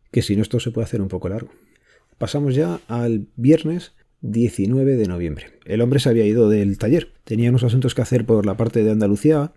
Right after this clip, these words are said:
y se había pirado. Me dijo, "Tú llámame que yo estoy aquí a, a, en contacto con el socio que tenía, con otro trabajador de allí,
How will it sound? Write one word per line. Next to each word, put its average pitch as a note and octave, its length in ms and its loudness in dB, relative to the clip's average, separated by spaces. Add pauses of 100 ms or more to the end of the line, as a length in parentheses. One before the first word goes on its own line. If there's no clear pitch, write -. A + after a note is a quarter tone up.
(100)
y A2 280 0
se - 100 -6
había F#2+ 180 -2
pirado. D2+ 240 -6 (120)
Me A#2 100 0
dijo, A#2+ 240 2
"Tú D3+ 140 4
llámame D3+ 360 4
que - 80 0
yo A#2 80 4
estoy C#3+ 180 0
aquí B2+ 340 2
a, G#2 420 -2 (440)
a, A2+ 140 -2
en B2 80 4
contacto A#2+ 420 2
con G2 180 0
el G2 340 -2
socio C3 260 2
que A#2 100 0
tenía, C#3+ 320 0
con G#2+ 120 0
otro A2+ 260 -2
trabajador A2 460 -2
de A#2 80 0
allí, C#3+ 240 0